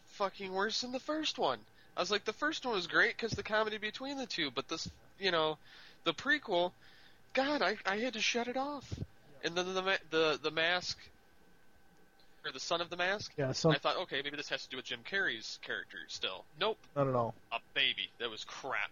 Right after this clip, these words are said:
Speaker 1: And they still had the dog Milo, basically.
Speaker 2: Yeah.
Speaker 1: But it
Speaker 2: Yep.
Speaker 1: was a completely different guy.
Speaker 2: Yes.
Speaker 1: So.
Speaker 2: Uh, so on to my, this is actually my final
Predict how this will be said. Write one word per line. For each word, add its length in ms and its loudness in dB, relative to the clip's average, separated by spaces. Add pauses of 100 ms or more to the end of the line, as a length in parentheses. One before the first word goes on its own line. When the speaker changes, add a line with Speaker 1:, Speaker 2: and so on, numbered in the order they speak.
Speaker 1:
And 100 -12
they 60 4
still 220 0
had 140 0
the 80 -2
dog 340 2
Milo, 400 -2
basically. 500 -6 (400)
Speaker 2:
Yeah. 200 -6 (560)
Speaker 1:
But 240 4
it 60 -2 (180)
Speaker 2:
Yep. 120 2
Speaker 1:
was 100 -8
a 20 -16
completely 380 -2
different 260 -4
guy. 300 0 (840)
Speaker 2:
Yes. 80 -8 (220)
Speaker 1:
So. 400 -4 (120)
Speaker 2:
Uh, 380 2
so 320 8
on 240 6
to 140 4
my, 400 10 (100)
this 220 4
is 80 6
actually 300 10
my 240 8
final 480 6